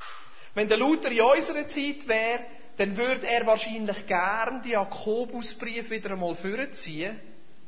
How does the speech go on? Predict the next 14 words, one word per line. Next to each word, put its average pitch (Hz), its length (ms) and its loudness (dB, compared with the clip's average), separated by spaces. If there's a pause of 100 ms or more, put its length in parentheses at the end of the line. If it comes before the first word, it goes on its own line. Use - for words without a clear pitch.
(960)
weil 214 160 8
er 214 120 2
sieht, 247 540 0
dass 214 120 0
im 226 120 -2
Lutheranisch 220 960 0 (260)
die, 220 120 -10
die 208 160 -6
Luther-Gnadenlehre, 233 1160 0
wo 175 60 -4
nur 208 200 -2
der 196 100 -4
Glaube 190 400 -4
zählt, 208 280 -4